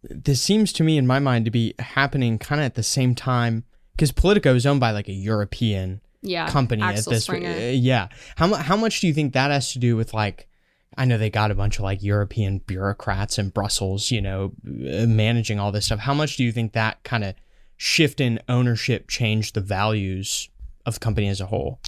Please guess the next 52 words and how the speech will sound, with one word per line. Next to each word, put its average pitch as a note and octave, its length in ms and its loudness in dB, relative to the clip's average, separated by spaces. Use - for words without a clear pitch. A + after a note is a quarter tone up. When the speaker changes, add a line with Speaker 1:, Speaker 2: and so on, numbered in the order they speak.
Speaker 2:
I'm B3+ 140 0
not D4 180 0
sure D#4+ 240 0
that C4+ 180 0
it G3+ 140 -4
did. G3+ 280 2
I G3+ 100 0
don't G3+ 180 -2
know G3+ 160 0
that G3 160 0
they're F#3+ 200 0
micromanaging F#3 920 -2
it F#3+ 120 -4
quite F#3 280 -2
that F3 200 -2
much, F3+ 540 -2
because F#3+ 480 -2
I F#3+ 120 -2
remember G3 520 0
when F#3+ 220 0
they F#3 100 0
were F3 140 -2
first F#3 400 -2
purchased G#3+ 600 0
by A3 360 -2
Axel G#3 300 -2
Springer, A#3 540 0
um, F#3 640 0
they G3 140 2
kind C4 480 -6
of A3+ 120 -2
made G3+ 300 0
it - 140 -4
sound G#3 500 0
like F#3+ 220 -2
Politico G3 560 0
was F#3 200 0
going F#3 260 0
to F#3+ 60 0
be F#3+ 160 -2
more F3+ 260 2
of F3+ 100 2
a F3 80 2
global F#3 580 2
paper A3 580 0
and G3+ 100 0
was F#3 140 0
going F3+ 200 0
to F3+ 60 4
focus F3+ 600 -4
more F3 520 2
on D#3+ 560 -2